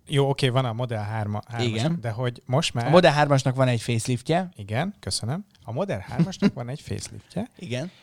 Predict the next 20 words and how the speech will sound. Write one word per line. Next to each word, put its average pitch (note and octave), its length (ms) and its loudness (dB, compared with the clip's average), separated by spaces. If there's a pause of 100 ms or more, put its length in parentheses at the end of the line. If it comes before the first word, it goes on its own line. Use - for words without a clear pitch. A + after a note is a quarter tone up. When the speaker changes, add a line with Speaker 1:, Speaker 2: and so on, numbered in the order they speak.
(140)
Speaker 1:
Viszont D3+ 580 2
be E3 160 10
lehet A2 320 2
most A#2+ 260 2
már D#3+ 300 2 (120)
bármilyen, A#2 960 6
mert A#2+ 200 6
eddig C3 220 2
nem D3 180 -4
lehetett G#2+ 340 -6
bármilyen, G2 480 -2
de D3+ 80 -2
most C#3+ 200 -2
már C#3+ 140 2
bármilyen A#2 600 2
hangot B2+ 440 2
a C3 60 0
Duda A#2+ 240 0
hangra G#2 640 -4
berakni. G2+ 840 -6